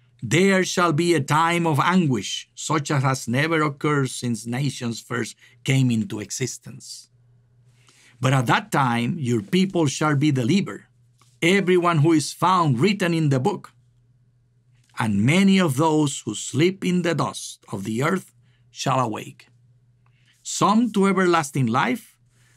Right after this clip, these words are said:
and some to shame and everlasting contempt." And he goes on with beautiful descriptions that I invite you to read. Yes, <laughs> the Lord is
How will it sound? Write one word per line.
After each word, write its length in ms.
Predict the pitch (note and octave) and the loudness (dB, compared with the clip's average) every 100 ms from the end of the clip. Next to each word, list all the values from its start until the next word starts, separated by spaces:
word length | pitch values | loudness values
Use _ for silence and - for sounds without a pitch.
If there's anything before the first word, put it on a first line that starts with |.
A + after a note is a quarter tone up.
| _ | _
and 180 | D#3+ F3+ | -2 0
some 360 | E3 F3 F#3 F#3+ | 0 0 2 2
to 100 | D#3 | 0
shame 720 | C#3 - A3+ D#3 G#2+ G2+ C3 - _ _ _ - | -2 -2 -2 0 -2 -4 -6 -14 _ _ _ -6
and 100 | A2 | -4
everlasting 1200 | C3 C#3 B2 - _ B2+ A#2 - - G#2+ A2 - _ _ _ _ _ | 0 0 -2 -8 _ -6 -4 -6 -8 -8 -8 -12 _ _ _ _ _
contempt." 640 | - G#2 E2 - A#2 - - _ _ _ _ _ _ _ _ _ - | -12 -10 -10 -8 -8 -8 -16 _ _ _ _ _ _ _ _ _ -4
And 140 | A2+ | 0
he 80 | C#3+ | 2
goes 240 | D3+ C#3+ | 2 0
on 360 | B2+ A2 F#2+ A#2 _ _ _ - | -2 -4 -8 -16 _ _ _ -14
with 140 | G#2+ | -8
beautiful 460 | G#2 C#3 C3+ B2 C#3+ | -2 0 0 -2 -2
descriptions 640 | A2+ - - A2+ - A#2+ | -4 -4 -4 -4 -4 -6
that 180 | A2 A2+ | -4 -4
I 60 | A#2 | -4
invite 440 | C3 G#2+ B2 B2 | -4 -4 -2 -4
you 120 | A#2 | -4
to 140 | A#2+ B2+ | -8 -6
read. 400 | C3+ C#3 - _ _ _ _ _ - | -4 -6 -8 _ _ _ _ _ -2
Yes, 560 | - - - - - _ | 0 -2 -6 -10 -12 _
<laughs> 80 | - | -10
the 360 | F#3+ E3 D#3 | -8 -6 -6
Lord 400 | - F#3 F3+ F3 - _ - | -2 -2 0 -2 -6 _ -4
is 340 | D#3 D3+ - | -2 0 -4